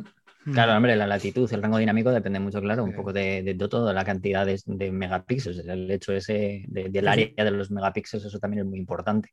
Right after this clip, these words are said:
Speaker 2: Sí, la gente que
Speaker 1: Sí, sí.
Speaker 2: no, entre comillas,
Speaker 1: Em,
Speaker 2: entiende de vídeo, la gente, entre comillas, ¿eh? Lo que no entiende de vídeo, o no sabe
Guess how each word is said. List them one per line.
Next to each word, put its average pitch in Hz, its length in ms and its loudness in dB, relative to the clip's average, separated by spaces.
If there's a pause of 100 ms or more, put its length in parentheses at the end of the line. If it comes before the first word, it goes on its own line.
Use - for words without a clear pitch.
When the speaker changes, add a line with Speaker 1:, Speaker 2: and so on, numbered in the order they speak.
Speaker 2:
Sí, 147 240 -4
la 131 120 0
gente 151 380 0
que 156 120 0
Speaker 1:
Sí, 151 80 2
sí. 147 40 2
Speaker 2:
no, 143 380 0
entre 127 500 2
comillas, 104 380 6
Speaker 1:
Em, 147 60 2
Speaker 2:
entiende 143 440 0
de 139 140 2
vídeo, 151 400 0
la 131 100 -8
gente, 127 180 -8
entre 117 180 -12
comillas, 120 340 -4
¿eh? - 20 -6
Lo 170 120 -6
que 131 60 -2
no 131 60 -2
entiende 139 240 -4
de 143 60 -2
vídeo, 127 200 -2
o 135 60 -2
no 139 100 -2
sabe 143 380 -2